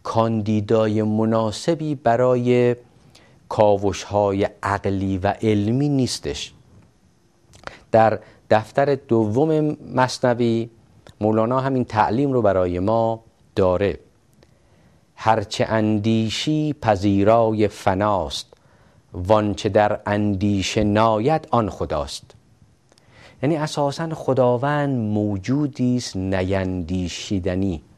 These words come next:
خداوند موجودی است نیندیشیدنی، یعنی هیچگاه نمیتوان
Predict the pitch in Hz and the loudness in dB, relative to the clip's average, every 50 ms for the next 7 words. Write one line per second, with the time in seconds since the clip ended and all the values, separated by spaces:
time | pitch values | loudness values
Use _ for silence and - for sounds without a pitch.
0 | _ - _ _ - _ _ _ _ - _ _ _ _ _ _ _ - - 101 | _ -20 _ _ -20 _ _ _ _ -20 _ _ _ _ _ _ _ -8 -2 0
1 | 104 101 101 98 101 - - 127 120 104 98 95 95 95 95 90 90 123 143 156 | 2 2 2 2 0 -2 -2 -2 -2 -2 -2 -2 -2 -4 -4 -6 -4 -4 -2 -2
2 | 147 127 135 135 135 127 - - - - - - - _ _ - 98 95 95 98 | -2 -2 -2 -2 -2 -4 -6 -10 -14 -18 -20 -20 -20 _ _ -6 -4 -2 0 0
3 | 95 95 92 87 80 92 90 85 82 - - 107 98 90 98 92 92 98 101 92 | 0 -2 -2 -4 -4 -4 -6 -6 -6 -6 -4 -4 -4 -2 -2 -2 -2 -2 -2 -4
4 | 69 - - _ - - - - - - - 92 104 123 135 127 123 143 156 156 | -6 -10 -18 _ -20 -20 -20 -20 -20 -10 -6 -4 -2 -2 -2 -4 -4 -6 -8 -8
5 | 151 - - - - 143 135 135 131 127 127 117 - _ - - - - _ _ | -8 -10 -10 -6 -2 0 0 2 0 -2 -4 -6 -12 _ -20 -20 -20 -20 _ _
6 | - 107 110 120 135 139 135 117 101 - - 98 92 90 90 87 80 71 73 | -6 -4 -2 0 0 0 0 -2 -2 0 0 0 0 0 -2 -4 -4 -6 -8